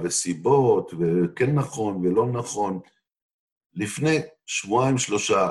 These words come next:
הייתה במדינת ישראל הזדמנות שלא הייתה כמותה, לשלב את האוכלוסייה הערבית, אה,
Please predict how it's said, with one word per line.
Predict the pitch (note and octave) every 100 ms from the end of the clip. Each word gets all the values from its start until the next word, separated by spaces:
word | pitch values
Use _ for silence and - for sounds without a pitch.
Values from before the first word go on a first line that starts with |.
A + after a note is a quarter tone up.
| -
הייתה | F2 F2 A2+ A2
במדינת | A2 G2+ F#2+ G#2 G2
ישראל | F#2+ - G#2 A#2
הזדמנות | F#2+ E2+ E2+ F#2 G2 C3 E3 - - _ _ _ _ -
שלא | - F#2+ B2+
הייתה | C3 B2+ A#2 -
כמותה, | F#2 E2+ - G2 A#2 - - _ _ _ _ _ _ _ -
לשלב | E2+ - F#2 G#2 C3 C#3 - -
את | G#2+ -
האוכלוסייה | F#2+ - D#2+ D#2 F#2 G#2 A2+ -
הערבית, | F2 E2+ D#2+ D#2 G#2 A#2+ _ _ _ _ _ _ _ _
אה, | E2